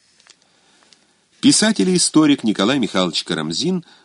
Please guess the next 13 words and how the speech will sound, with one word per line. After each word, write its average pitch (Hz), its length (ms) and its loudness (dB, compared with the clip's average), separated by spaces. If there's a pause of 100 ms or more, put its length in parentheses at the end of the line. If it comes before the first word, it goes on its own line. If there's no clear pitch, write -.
(240)
утверждал 127 640 2
некогда, 175 500 0
что 143 260 2
Годунов 127 560 2
мог 151 280 2
бы 151 100 2
заслужить 143 500 0
славу 156 520 2
одного 123 460 2
из 127 140 0
лучших 165 440 -2
правителей 139 560 0
мира, 139 400 0